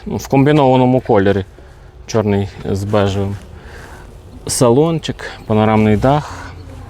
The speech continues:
кондиціонер, підігріви, старт, стоп-кнопка на оригінальних дисках, в гарній, гарною резиною. Так,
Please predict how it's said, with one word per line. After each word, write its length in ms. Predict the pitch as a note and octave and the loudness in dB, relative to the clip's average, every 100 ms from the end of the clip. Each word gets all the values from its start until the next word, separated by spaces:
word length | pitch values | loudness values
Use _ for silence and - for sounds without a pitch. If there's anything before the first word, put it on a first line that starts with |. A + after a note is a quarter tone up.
| - - | -18 -4
кондиціонер, 560 | A2+ G#2+ - B2 C#3+ | -2 0 0 2 2
підігріви, 760 | C3+ G#2+ G#2 G#2+ A#2+ C#3+ C3+ B2+ - - - - - - - - - - | 0 0 2 2 2 0 0 -2 -6 -18 -16 -18 -18 -16 -14 -14 -14 -14
старт, 420 | - - A#2+ G2+ - | -12 -4 -2 -2 -4
стоп-кнопка 920 | - - G#2+ - - C3+ D3 - B2 - - | -12 -2 -2 0 2 2 2 0 -2 -2 0
на 140 | A2 | 2
оригінальних 520 | A2 A2+ A#2 G#2+ G#2 | 4 4 2 2 2
дисках, 380 | G#2+ C3+ - A2 | 2 0 -2 -2
в 20 | |
гарній, 320 | A2 A2+ A2 - - - - - | 0 0 -2 -6 -12 -16 -16 -4
гарною 340 | A#2+ A2+ A2 A2+ | 0 2 4 4
резиною. 480 | G#2+ G#2+ G2+ G2+ G2+ - - - - - - - - - - - - - - - - - - - - - - - - - - - - - - - - | 2 2 0 0 -4 -8 -12 -12 -14 -14 -12 -14 -16 -20 -20 -18 -16 -16 -14 -14 -14 -16 -14 -12 -12 -12 -12 -12 -12 -12 -10 -10 -12 -10 -10 -10 -10
Так, 180 | - G2+ | -6 -6